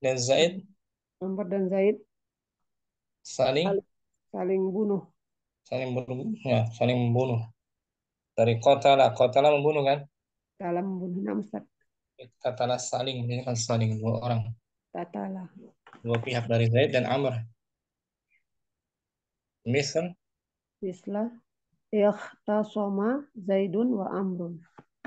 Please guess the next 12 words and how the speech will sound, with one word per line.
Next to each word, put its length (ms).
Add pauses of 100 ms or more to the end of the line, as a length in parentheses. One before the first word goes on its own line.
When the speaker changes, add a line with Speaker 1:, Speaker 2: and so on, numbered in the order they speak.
(440)
Speaker 2:
Zaid 160
Speaker 1:
Zaid 140
Speaker 2:
dan 80
Speaker 1:
dan 80
Speaker 2:
Amr 160
Speaker 1:
Amr 100
saling? 380 (1120)
Speaker 2:
saling 340 (600)
apa 180
nih, 140
Ustaz? 180 (640)
Speaker 1:
Bermusuhan. 720